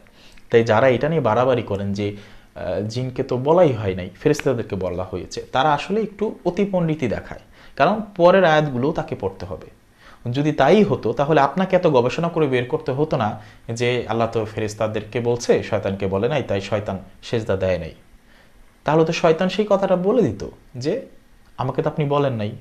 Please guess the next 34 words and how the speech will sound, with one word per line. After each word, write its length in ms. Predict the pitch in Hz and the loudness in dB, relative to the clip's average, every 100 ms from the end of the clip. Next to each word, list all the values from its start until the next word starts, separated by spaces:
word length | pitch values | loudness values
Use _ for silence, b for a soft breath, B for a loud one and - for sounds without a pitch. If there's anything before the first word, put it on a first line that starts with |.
| - - | -18 -6
তাই 140 | 131 | -4
আমি 120 | 131 | -2
দেই 200 | 127 131 | -2 -2
নাই।" 160 | 113 - - | -4 -8 -10
কিন্তু 320 | 120 117 220 | -12 -8 -10
সেটা 260 | - 123 117 | -8 -6 -4
হয় 180 | 120 | -6
নাই। 120 | 139 190 | -6 -4
শয়তান 340 | 160 147 151 | -2 -2 -4
কি 140 | 160 | -4
করছে? 280 | 156 - - | -4 -4 -4
অহংকার 360 | 104 113 110 101 | -6 -4 -6 -6
করছে 300 | 80 - 98 | -8 -8 -8
এবং 160 | 117 | -8
সে 140 | 135 147 | -4 -4
বলছে, 400 | 143 139 - - B B B | -2 -4 -8 -12 B B B
"সে 320 | - 147 226 - b b b - | 0 0 0 -8 b b b -4
মাটির 340 | 113 117 170 | -2 0 -2
এবং 200 | 127 127 | -4 -6
আমি 240 | 92 110 170 | -8 -8 -8
আগুনের।" 360 | 95 95 - - - - | -8 -8 -10 -14 -18 -6
তার 140 | 143 | -4
মানে 180 | 156 165 | -2 -4
কি? 120 | - | -6
শয়তানকেও 560 | - - 113 117 147 156 | -6 -6 -6 -6 -4 -2
বলা 220 | 101 98 | -2 -2
হয়েছিল, 380 | 95 95 - 95 | -2 -6 -6 -6
অর্থাৎ 320 | 92 - - | -6 -4 -2
আজাজিলকেও 540 | 113 110 107 147 - | 0 0 0 -2 0
বলা 220 | 110 92 82 | 0 -2 -4
হয়েছিল, 440 | 104 104 170 160 | -8 -4 -2 0
জিনকেও 340 | 127 127 131 | 0 -2 -4
বলা 200 | 101 92 | -4 -4
হয়েছিল। 380 | 82 82 - - | -4 -6 -10 -16